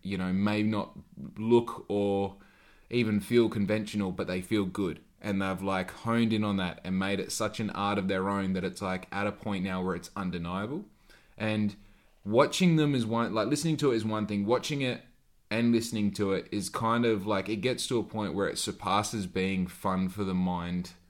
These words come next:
to, like, appreciate as an A-, A S M R thing. And you just kinda, like, I got to a point where I was laughing, but I was laughing through being impressed.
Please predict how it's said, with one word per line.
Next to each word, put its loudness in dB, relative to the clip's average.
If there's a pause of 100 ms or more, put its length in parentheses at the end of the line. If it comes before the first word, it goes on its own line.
(320)
to, -4
like, -4 (360)
appreciate 0
as -2
an 0
A-, 0
A 0
S -6
M 0
R 0
thing. -2
And 0
you -2
just -6
kinda, -4
like, 0
I 0
got 0
to -2
a 0
point -4
where 0
I 2
was -2
laughing, -2
but -2
I 0
was -4
laughing -2
through -2
being 0
impressed. -8